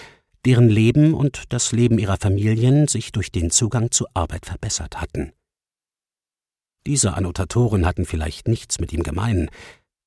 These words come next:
doch würden sie zusammen an demselben Projekt arbeiten. Das war das Wunder der globalen Arbeitsteilung.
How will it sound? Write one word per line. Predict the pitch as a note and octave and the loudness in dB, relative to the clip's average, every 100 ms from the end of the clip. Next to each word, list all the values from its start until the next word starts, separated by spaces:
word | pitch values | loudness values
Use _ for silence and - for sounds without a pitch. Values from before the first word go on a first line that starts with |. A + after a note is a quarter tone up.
| - | -2
doch | C3 - | -2 -2
würden | A2 D3 E3 | -2 0 0
sie | D3+ | 0
zusammen | - A#2+ F#2 G#2 C3+ | 0 2 2 4 2
an | B2+ C3 | 2 0
demselben | C3 B2 F2 D#2+ | 0 0 -2 -4
Projekt | - G#2+ B2 - | -6 -8 -8 -10
arbeiten. | - - - - - - _ _ _ _ _ _ _ _ _ | -10 -10 -10 -10 -10 -10 _ _ _ _ _ _ _ _ _
Das | - F#2+ - - | -4 -2 0 -2
war | A#2+ C3 | -2 -2
das | A#2+ - | 0 0
Wunder | G2+ G2 G2+ | 2 2 0
der | F#2+ | 0
globalen | G#2+ F2+ D#2+ C#2+ D#2+ | -2 -2 -2 -2 -4
Arbeitsteilung. | - A2 D2 - - E2+ D2 C2 | -4 -6 -4 -4 -4 -6 -8 -10